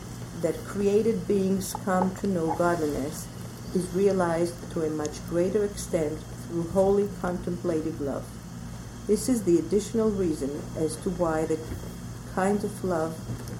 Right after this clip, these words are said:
inherited from the patriarchs do not suffice, and it is necessary to exert oneself to attain a love of God that stems entirely from contemplating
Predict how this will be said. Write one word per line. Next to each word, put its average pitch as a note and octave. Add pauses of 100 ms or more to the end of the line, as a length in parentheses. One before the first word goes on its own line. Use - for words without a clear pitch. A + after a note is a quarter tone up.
(160)
inherited F#3
from D#3
the D3 (200)
patriarchs D#3+ (140)
do E3
not E3
suffice, - (460)
and F3
it E3+
is E3+
necessary F3
to D#3+
exert D3+
oneself D#3 (280)
to F3+
attain E3+
a D#3
love D#3+
of F3
God D3 (540)
that E3
stems F3+
entirely E3+
from C#3+
contemplating E3+